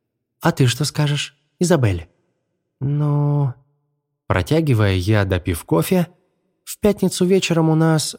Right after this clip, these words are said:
школьный праздник". Бабушка ударяет ладонью по лбу и произносит, будто бы обращаясь к самой себе: "Ну, конечно, точно. Как же я забыла!"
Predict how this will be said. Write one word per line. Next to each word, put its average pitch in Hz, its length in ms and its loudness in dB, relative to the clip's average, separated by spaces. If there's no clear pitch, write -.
школьный 151 500 0
праздник". 101 640 -2
Бабушка 143 500 2
ударяет 123 460 4
ладонью 110 500 2
по - 120 -4
лбу 117 460 0
и 185 60 0
произносит, 110 680 2
будто 143 360 0
бы 107 80 2
обращаясь 101 580 0
к - 60 -14
самой 90 280 0
себе: 92 420 -2
"Ну, 190 260 -2
конечно, 196 800 2
точно. 117 840 0
Как 220 220 2
же 139 140 2
я 139 160 4
забыла!" 95 640 0